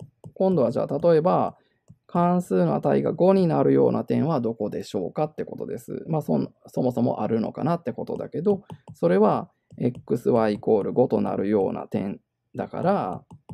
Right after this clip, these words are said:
YイコールX分の五と。え、このようになります。で、これは簡単に絵を描くことができて、この場合はここになるということです。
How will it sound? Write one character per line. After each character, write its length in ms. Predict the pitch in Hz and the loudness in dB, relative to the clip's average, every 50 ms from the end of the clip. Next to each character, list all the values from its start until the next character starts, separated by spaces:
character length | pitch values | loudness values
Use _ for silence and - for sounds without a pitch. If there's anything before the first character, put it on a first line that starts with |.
| - - | -6 0
Y 360 | 120 123 120 113 107 107 104 | 2 2 2 2 0 -2 -4
イ 60 | 104 | -4
コ 200 | - - 135 151 | -2 0 2 2
ー 40 | 160 | 4
ル 180 | 196 196 - - | 2 0 0 -2
X 480 | 147 117 - - - - 104 - - - | -4 -6 -6 -6 -8 -8 -8 -6 -6 -6
分 200 | - 95 87 90 | -6 -6 -6 -6
の 120 | 90 87 | -4 -2
五 140 | 113 104 - | 0 0 0
と。 140 | - - - - - _ _ _ _ _ _ _ _ _ _ _ _ _ _ _ - - | -2 -6 -16 -20 -20 _ _ _ _ _ _ _ _ _ _ _ _ _ _ _ -6 -2
え、 60 | - | 0
こ 120 | - 117 | 2 2
の 80 | 110 104 | 2 2
よ 80 | 95 | 0
う 40 | 107 | 0
に 100 | 139 175 | 0 0
な 120 | 170 - - | 0 -2 -4
り 120 | 95 98 | -4 -6
ま 140 | 92 87 - | -8 -10 -12
す。 360 | - - 82 73 64 - - _ _ _ _ _ _ _ _ _ _ _ _ _ - | -10 -8 -6 -6 -6 -8 -10 _ _ _ _ _ _ _ _ _ _ _ _ _ -6
で、 80 | 160 160 | -2 2
こ 120 | - 190 | 4 4
れ 60 | 190 | 4
は 80 | 190 180 | 4 4
簡 240 | - 160 131 120 117 | 2 2 2 4 4
単 160 | 117 110 110 | 4 4 4
に 200 | 107 98 - 104 | 2 0 0 0
絵 80 | 110 | 0
を 120 | 101 98 - | 0 0 0
描 140 | - 95 101 | -2 -6 -8
く 100 | - - | -8 -8
こ 120 | 110 98 | -6 -4
と 100 | - 95 | -4 -4
が 120 | 90 82 | -2 -2
で 140 | 87 101 104 | -2 -4 -6
き 100 | - - | -6 -8
て、 640 | _ - 214 208 180 131 110 - - - - - _ - - | _ 0 2 2 2 0 -2 -4 -6 -10 -14 -20 _ -12 -6
こ 120 | - 110 | -2 0
の 100 | 104 104 | 0 0
場 140 | 107 92 82 85 | 0 0 0 0
合 80 | 139 175 | 0 0
は 80 | 175 | 0
こ 160 | - - 120 | 0 -2 -4
こ 180 | 120 - 101 92 | -2 -2 -2 -2
に 140 | 90 87 87 | -2 -4 -6
な 120 | 92 90 | -6 -6
る 160 | 87 90 90 | -6 -6 -6
と 180 | - - - - - - | -8 -12 -16 -18 -16 -14
い 100 | - 98 92 | -10 -8 -6
う 220 | 95 95 92 - | -6 -6 -8 -6
こ 140 | - 98 - | -6 -6 -6
と 140 | - 76 - | -4 -6 -6
で 100 | - 92 | -6 -8
す。 420 | - - 87 90 85 76 - - | -8 -6 -6 -4 -4 -6 -8 -12